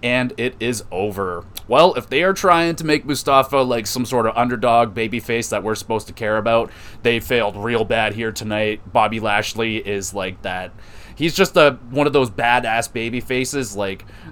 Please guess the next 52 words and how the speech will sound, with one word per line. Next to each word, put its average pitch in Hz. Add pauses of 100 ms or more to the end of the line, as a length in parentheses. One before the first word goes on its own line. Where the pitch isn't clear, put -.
(100)
I 113
don't 139
know 139
if 127
they're 120
trying 123
to 139
make 139
him 131
heel, 139
but 101
you 113
can't 110
right 98
now. 90
He's 110
just, -
that's 117
just, -
this 139
is 151
the 127
Bobby 127
Lashley 117
that 107
he 101
always 101
should 101
be. 107
Just 98 (720)
look 170
at 123
him. 104
I 107
mean, 127
he 139
looks 143
like 135
a 120
dominator. 139
He 127
is 120
a 117
dominator, 113
so 104
just 101
make 110
him 110
dominate 104
everybody. 98
Dominate, 123
so... 82